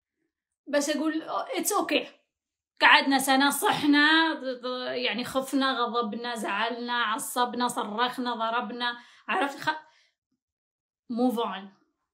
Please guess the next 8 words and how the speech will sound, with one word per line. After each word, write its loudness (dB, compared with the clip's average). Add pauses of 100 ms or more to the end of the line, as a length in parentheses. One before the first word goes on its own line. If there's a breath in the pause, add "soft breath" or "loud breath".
(380)
خلاص -4
يا -8
ماما. -12 (1120)
سنة 0 (1600)
لازم -2
تتحركين. -12 (320)
حط -8
النية. -2